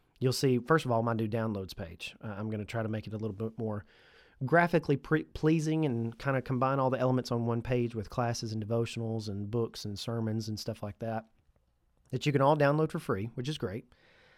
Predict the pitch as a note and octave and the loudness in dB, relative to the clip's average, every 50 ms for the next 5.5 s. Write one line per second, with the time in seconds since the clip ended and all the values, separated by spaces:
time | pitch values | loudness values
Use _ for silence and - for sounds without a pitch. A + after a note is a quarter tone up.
0 | _ _ _ _ _ - - G#2 G2+ - C3 A#2+ - - B2 A#2 A#2+ C3 C3+ B2 | _ _ _ _ _ -10 -10 -10 -6 -4 -6 -6 -4 -2 -2 -2 0 0 -2 -2
1 | A2 G#2+ G#2 - D#3+ E3 - - - - - C3+ C3 C3 B2+ B2+ A2+ - - _ | -4 -4 -4 -6 -6 -8 -8 -14 -12 -6 -2 2 2 4 2 2 0 -4 -10 _
2 | _ _ _ _ _ _ _ _ _ _ _ _ _ _ _ - C3+ D3+ D3+ - | _ _ _ _ _ _ _ _ _ _ _ _ _ _ _ 0 2 2 4 4
3 | D3+ C#3+ C3+ C#3+ F#3 G3 - D#3 - - C3 B2 B2+ C3 B2+ - - - - - | 4 4 4 4 4 4 2 0 0 2 2 2 2 2 0 -2 -4 -8 -10 -16
4 | - _ _ _ - C3+ C3 D#3 F3+ E3+ - C3 A#2 A2+ A2 - A#2+ A2 A2+ - | -20 _ _ _ -2 2 2 4 4 2 0 -2 -2 -2 -2 -2 -2 -2 -2 -2
5 | B2+ B2 B2 A#2+ - B2+ A#2 A2+ A#2 - | 0 0 0 0 0 0 0 0 -2 -4